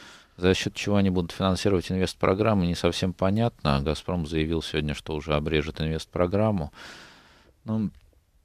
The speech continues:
в любом случае, это скажется негативно на прибыли всё и, наверное, на оценке.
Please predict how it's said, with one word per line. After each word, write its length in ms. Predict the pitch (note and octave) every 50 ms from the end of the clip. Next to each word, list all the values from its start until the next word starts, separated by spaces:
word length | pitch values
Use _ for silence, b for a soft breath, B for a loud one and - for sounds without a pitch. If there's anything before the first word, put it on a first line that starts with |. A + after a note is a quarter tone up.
| _ _ _ _ _ _ _ - - -
в 60 | F#2
любом 280 | G#2 A2+ A#2 A#2+ A2+ G2
случае, 340 | - - G2+ F2+ - - F2+
это 140 | - - -
скажется 420 | - - G2 F2 D#2+ - - -
негативно 540 | F2+ F2+ F2 F2+ F2 F2 - F#2+ F#2 F2 F2
на 180 | F2+ F#2 F#2+ F2+
прибыли 480 | - A2+ A#2 A2+ G#2 F2+ D2+ C#2 C#2+
всё 560 | C#2 - - - - C2+ C2+ C#2 C#2 C#2 C#2 -
и, 640 | - - D#2+ D#2 D2+ D2+ D2 D2 D2 C#2+ C#2+ C#2+ C#2+ - -
наверное, 580 | C2+ D2+ D#2+ E2 F2+ F2 E2 D#2+ D#2+ D#2 D#2
на 380 | C#2+ C#2+ C#2+ C#2+ C#2+ C#2 C#2+ C#2+
оценке. 500 | C#2+ - - - - - C#2 - -